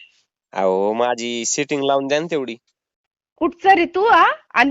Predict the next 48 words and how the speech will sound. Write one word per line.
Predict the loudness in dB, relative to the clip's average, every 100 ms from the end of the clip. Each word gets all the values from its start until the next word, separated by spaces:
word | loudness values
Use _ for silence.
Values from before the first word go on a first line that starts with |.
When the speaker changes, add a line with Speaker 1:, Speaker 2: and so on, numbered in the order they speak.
| 0
Speaker 2:
तुझी | -2 -2
सेटिंग | -2 0 2 6
लावायला | 6 6
मी | 4
रिकामी | 2 2 2 4
दिसते | 4 2 2 2
का | 2
तुला? | 2 2 0 -4 _ _ _ _ _ _ _ _
Speaker 1:
अहो, | -2 0
मी | 0 0
बीडचा | 0 0 0
आहे | 0
हो. | 0 0 2 0
मा-, | -2 -10
माझी | -6 -4 -4 -6
तिकडे | -8 -6
सेटिंग | -4 -4 -2 0
लागायला | 0 0 0
म्हणून | 0 -2 -2
तुम्हाला | -2 -2
फोन | -2 -2 0
लावलाय | 0 0 0
मी | -2 -6
तर. | -14 _ _ _ _ _ _ 2
Speaker 2:
कायची | 2 2 -4
सेटिंग | 2 2 4 4
होय | 4
रे | 4
तुझी, | 4 4 2 _
आ? | 2 4 2 -6 _ _ _ 4
ओळख | 6 6 4
ना |
पाळख? | 4 6 6 4 -4 _ _ _ _ _ _ _ _ _ _ _ _
काही | 2
Speaker 1:
अहो, | 4
Speaker 2:
बी | 4
विचित्र | 2 2 2 4
बोलतो | 6 4 4 4
काय | 6 4
रे | 2
तू? | -4 -12 -2
Speaker 1:
अहो, | 0 2
Speaker 2:
डोकं |
Speaker 1:
मोबाईलची | 2 2 4 4
Speaker 2:
फिरलं | 4 6 6
का | 4
Speaker 1:
सेटिंग | 4 4
Speaker 2:
तुझं? | 4 4